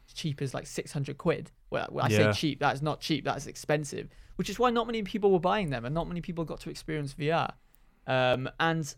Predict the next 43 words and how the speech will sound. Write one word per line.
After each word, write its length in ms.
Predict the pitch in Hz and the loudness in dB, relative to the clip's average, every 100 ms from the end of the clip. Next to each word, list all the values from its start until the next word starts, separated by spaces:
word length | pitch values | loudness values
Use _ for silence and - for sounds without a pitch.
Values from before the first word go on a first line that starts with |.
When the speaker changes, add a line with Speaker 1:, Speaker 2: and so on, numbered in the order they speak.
| _ | _
Speaker 1:
they've 260 | - 180 196 | 2 2 4
realized 420 | 202 220 143 131 | 6 8 6 4
that, 220 | 135 117 | 2 2
and 120 | 131 165 | 2 2
now 160 | 185 | 4
that, 140 | 196 - - | 2 -4 -6
this 160 | 185 | -4
is 100 | 208 | -2
why 140 | 180 185 | 0 0
the 80 | 170 | 0
prices 440 | 170 175 170 147 | -2 -2 -2 -6
are 40 | 135 | -6
so 240 | - 151 | -4 -2
much 160 | 147 - | -4 -6
cheaper 260 | 165 143 | -8 -4
than 140 | 135 131 | -6 -6
what 100 | 139 | -6
they 80 | 135 | -4
used 240 | 143 - | -6 -6
to 60 | - | -10
be. 200 | - - _ - | -10 -12 _ -4
Everyone's 380 | - 220 214 170 | -2 0 2 0
buying 220 | 143 135 | 2 2
them 100 | 123 | 2
now 140 | 127 123 | -6 -6
'cause 160 | 139 | -6
they're 160 | 147 131 | -4 -4
affordable. 560 | 123 180 165 - - - - - - | 0 2 2 0 -8 -10 -18 -20 -4
Um, 520 | 131 123 123 127 120 - | 2 4 6 6 4 0
Speaker 2:
Hmm. 40 | 127 | -6
Speaker 1:
a-, 40 | - | -6
but 220 | 151 165 - | -2 -2 4
they, 180 | 170 | 4
they 200 | 165 165 | 6 4
still 300 | 180 - 180 | 4 6 4
add 180 | 143 147 | 6 2
these 180 | 160 143 | 0 -2
little 160 | 165 147 | -4 -2
gimmicks 380 | 160 151 - | -2 -2 -4
in 100 | 139 | -6
where 140 | 131 127 | -4 -4
they 160 | 131 131 - - - | -4 -6 -14 -20 -4
put 220 | 180 | -2